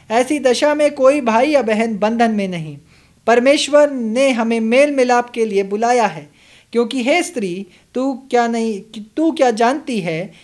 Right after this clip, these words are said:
कि तू अपने पति का उद्धार कर लेगी, और हे पुरुष, तू क्या जानता है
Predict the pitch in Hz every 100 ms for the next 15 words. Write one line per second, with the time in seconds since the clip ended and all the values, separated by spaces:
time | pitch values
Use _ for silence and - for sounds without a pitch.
0 | _ - 220 285 285 254 254 302 311 -
1 | 240 294 302 262 226 214 220 254 208 -
2 | - _ _ _ _ _ _ 208 233 226
3 | 269 226 160 131 _ _ _ - 190 175
4 | 320 359 269 196 196 - - _ - 214
5 | 262 269 226 247 311 247 196 180 180 202